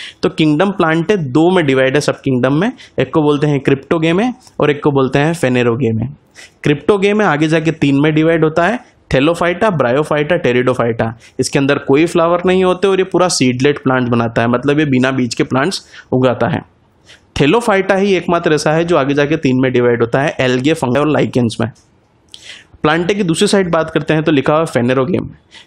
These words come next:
phanerogame आगे जाके किस में divide होता है? spermatophyta में, और spermatophyta आगे जाके दो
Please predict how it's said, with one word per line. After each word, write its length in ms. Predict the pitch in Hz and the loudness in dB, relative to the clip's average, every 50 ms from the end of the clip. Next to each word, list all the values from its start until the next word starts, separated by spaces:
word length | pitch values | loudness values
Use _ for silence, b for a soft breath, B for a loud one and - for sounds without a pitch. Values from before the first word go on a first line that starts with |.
| B - | B -6
phanerogame 600 | - 131 127 143 160 185 208 208 196 214 214 214 - - | -2 0 0 2 2 2 2 2 2 0 0 0 0 -2
आगे 220 | 131 139 147 156 | -2 0 0 0
जाके 240 | 151 160 156 156 165 160 | 0 0 0 0 -2 -2
किस 180 | 151 147 - 175 | -2 -2 0 0
में 100 | 160 156 | 2 2
divide 220 | 147 143 143 139 | 2 2 2 2
होता 180 | - 135 - 123 | 0 0 0 0
है? 160 | 127 160 196 - - - b b b b | -2 -2 -6 -10 -14 -20 b b b b
spermatophyta 840 | - - - - 123 139 147 151 156 175 175 180 170 165 160 175 175 190 | -8 -8 -4 -2 -2 0 0 0 0 0 0 0 -2 -2 0 -2 -2 0
में, 80 | 208 233 | 0 0
और 100 | 214 170 | -2 -2
spermatophyta 720 | - - - 156 151 156 151 147 175 170 - 135 151 147 | -4 -4 -4 -2 0 0 0 0 -2 -2 -2 -2 -2 0
आगे 180 | 147 143 131 135 | -2 0 0 0
जाके 220 | 143 143 139 160 143 | -2 0 0 -2 0
दो 200 | 123 127 127 | 0 2 2